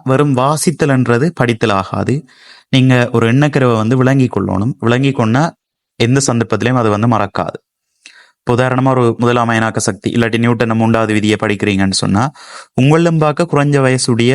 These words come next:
ஒரு கிரேட் சிக்ஸ்ல படிக்கக்கூடிய தம்பிக்கோ இல்லாட்டி ஸ்காலர்ஷிப் எடுக்கக்கூடிய உங்களோட, அஹ், தம்பிமாருக்கோ சின்ன பிள்ளைகளுக்கு அந்த விஷயத்த வந்து விளக்கக்கூடிய மாதிரி இருக்கும். அப்படி அவர்களுக்கு புரியக்கூடிய மாதிரி நீங்க விளங்கப்படுத்திட்டீங்கன்னு சொன்னா அந்த விஷயங்கள்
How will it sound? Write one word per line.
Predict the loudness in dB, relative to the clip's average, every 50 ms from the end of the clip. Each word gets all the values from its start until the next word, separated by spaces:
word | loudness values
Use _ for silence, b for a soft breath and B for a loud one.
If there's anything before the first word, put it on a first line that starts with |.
| 0 0
ஒரு | 0 0 0 0
கிரேட் | 0 0 0 -2 -2 -2
சிக்ஸ்ல | -4 -4 -2 0 0 0 0
படிக்கக்கூடிய | 0 0 0 0 0 0 0 0 0 -2 0
தம்பிக்கோ | -2 -2 -2 -2 -2 -4 -2 0 -2 -2 -2 -2 -2
இல்லாட்டி | -2 -2 -2 0 -2 -2 -4 B B B B B -6
ஸ்காலர்ஷிப் | -2 0 0 0 0 0 -2 -2 -2
எடுக்கக்கூடிய | -2 0 0 0 2 2 2 2 0
உங்களோட, | 0 0 0 -2 -2 -4 -8 B B B B B B B B B B B B B _ -4
அஹ், | -4 -2 -2 0 -2 -2 -2 -4 -6 -4 -2
தம்பிமாருக்கோ | -2 0 0 0 0 0 -2 -2 -2 -2 -2 -2 -2 -4 -8 _ _ _ _ _ _ _ _ _ _ _ _ _ _ _ -12
சின்ன | -4 -2 0 0 0 0
பிள்ளைகளுக்கு | 0 0 0 0 0 0 -2 -2 -2 -4 -4 -2 -4
அந்த | -4 -2 0 0
விஷயத்த | 0 0 0 0 0 0 0 -2
வந்து | -2 -2 0 0 -2 -2 -2 -2
விளக்கக்கூடிய | -2 -2 0 0 0 -2 0 0 0 0 0 0
மாதிரி | 0 0 2 2
இருக்கும். | 2 0 0 -4 -8 -10 -12 _ B B B B B B B B
அப்படி | -4 -2 0 0
அவர்களுக்கு | 2 2 0 0 2 2 0 0 0 -2
புரியக்கூடிய | 0 0 2 2 2 2 0 0 0 2 2 2
மாதிரி | 2 0 0 2 0 2
நீங்க | 2 2 2 2
விளங்கப்படுத்திட்டீங்கன்னு | 2 0 0 0 0 0 -2 -2 -2 -2 -2 -2 0 0 0 0 -2
சொன்னா | -2 -2 -2 -2 -2 -2 -2 -2
அந்த | -2 0 0 0 0 0
விஷயங்கள் | 0 -2 -2 -2 0 0 0 0 -2 -2